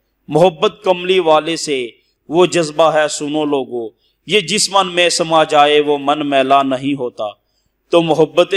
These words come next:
रसूल सल्लल्लाहु ताला अलैहि वालैहि वसल्लम में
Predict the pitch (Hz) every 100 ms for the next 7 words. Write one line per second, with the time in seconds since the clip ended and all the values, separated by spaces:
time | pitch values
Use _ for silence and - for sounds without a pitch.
0 | 180 160 151 156 147 165 160 160 156 147
1 | 156 151 147 151 143 143 131 135 147 143
2 | 143 135 151 147 - 135 147 143 127